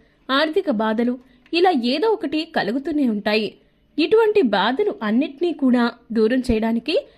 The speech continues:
కాకి గూడు నుంచి ఒక్క వస్తువు తెచ్చుకుంటే చాలు, ఖచ్చితంగా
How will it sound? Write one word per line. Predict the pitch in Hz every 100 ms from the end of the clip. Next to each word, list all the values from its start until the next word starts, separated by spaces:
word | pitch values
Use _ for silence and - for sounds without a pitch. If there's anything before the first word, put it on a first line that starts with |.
| _ _ -
కాకి | 311 370 494 269
గూడు | 262 262
నుంచి | 247 240 262 254 -
ఒక్క | 233 226 - 381
వస్తువు | 262 - 277
తెచ్చుకుంటే | 254 214 - 233 214 208 226
చాలు, | 208 226 - - _ _ _ -
ఖచ్చితంగా | 208 - 269 254 226 226